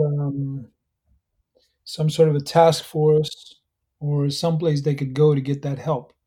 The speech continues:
whether it be they need a mask or something. But I guess, I guess that question is quite broad, and, and,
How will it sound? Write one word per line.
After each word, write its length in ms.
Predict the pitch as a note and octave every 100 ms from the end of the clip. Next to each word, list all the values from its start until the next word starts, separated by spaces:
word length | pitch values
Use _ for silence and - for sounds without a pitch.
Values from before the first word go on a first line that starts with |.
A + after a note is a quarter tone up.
| _ _ _ _ _ _ -
whether 320 | C#3+ D3 C#3+
it 120 | C#3
be 380 | C#3+ D#3 C#3+ C#3 _ _ -
they 180 | C#3+ D3
need 180 | D#3 C#3+
a 60 |
mask 600 | C#3+ C#3+ C3+ C3 - - _ _ _ _ _ _
or 640 | C#3+ C#3 C#3 C3+ C3 C3+ - _ -
something. 580 | - E3+ D3+ C3+ C#3 - _ _ _ _ _ D#3+ _
But 200 | - D3 -
I 60 | E3
guess, 500 | D3+ G#3+ - - - _ _ _ _ _ _ _ _ _ _ _
I 80 | D3+
guess 220 | D#3 F3+
that 180 | - D#3
question 380 | - F3 E3 E3
is 340 | D3+ C#3 D3+ _ _
quite 300 | - F3 C#3
broad, 420 | C#3 D3 D#3 D#3 D#3
and, 440 | D3 C#3+ C#3 C#3+ -
and, 420 | D3+ D3 C#3+ C#3+